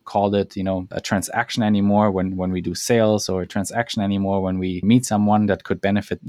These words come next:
to grow our business. No, we wanted to make sure that this is a, a position we call community building as part of a more longer term sustainable path to grow our partnerships.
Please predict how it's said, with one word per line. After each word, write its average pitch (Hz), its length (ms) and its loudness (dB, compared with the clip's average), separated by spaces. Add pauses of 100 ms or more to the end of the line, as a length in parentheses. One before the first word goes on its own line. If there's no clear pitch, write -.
to - 120 -14
grow 95 260 0
our 90 100 0
business. 110 440 -4
No, 101 160 2
we 92 160 -4
wanted 113 380 0
to 104 100 -4
make 95 180 -4
sure 98 180 -2
that 90 200 -6
this 98 180 -4
is 101 300 -4
a, 95 240 -2
a - 60 -10
position 98 420 -4
we 90 100 -4
call 92 200 -4
community 95 540 -2
building 95 520 -2 (420)
as - 140 -10
part 95 260 0
of 90 120 -4
a 90 120 0
more 90 320 -2 (200)
longer 98 480 0
term 92 480 -4
sustainable 92 920 -4 (260)
path 95 560 -8 (260)
to 95 120 -6
grow 90 260 0
our 87 200 -4
partnerships. - 720 -10